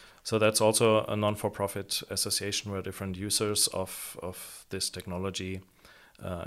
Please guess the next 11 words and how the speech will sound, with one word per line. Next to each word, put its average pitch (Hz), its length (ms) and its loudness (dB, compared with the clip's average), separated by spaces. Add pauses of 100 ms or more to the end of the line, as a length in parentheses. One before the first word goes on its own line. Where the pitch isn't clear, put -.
(120)
come 107 220 0
together, 98 580 2 (160)
uh, 90 320 -2
work 98 260 0
on 101 120 -2
projects, 98 800 2
uh, 90 320 -10
and 87 420 -12
assess - 460 -4
the - 120 -10
governance 90 680 -6